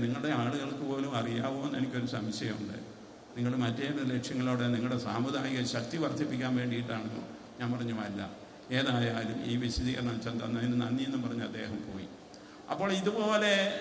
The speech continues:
നമ്മൾ ഇതര സമുദായങ്ങളെയും സമൂഹത്തെയും രാജ്യത്തെയും ശക്തിപ്പെടുത്തിക്കൊണ്ട്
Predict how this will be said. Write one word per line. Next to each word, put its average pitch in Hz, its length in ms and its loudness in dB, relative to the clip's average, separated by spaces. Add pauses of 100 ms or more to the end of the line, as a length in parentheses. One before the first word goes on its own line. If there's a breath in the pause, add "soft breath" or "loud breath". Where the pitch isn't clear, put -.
(140)
നമ്മൾ 160 440 4 (680)
ഇതര 180 240 6
സമുദായങ്ങളെയും 180 1000 6
സമൂഹത്തെയും 160 760 6
രാജ്യത്തെയും 160 680 6
ശക്തിപ്പെടുത്തിക്കൊണ്ട് 175 1120 6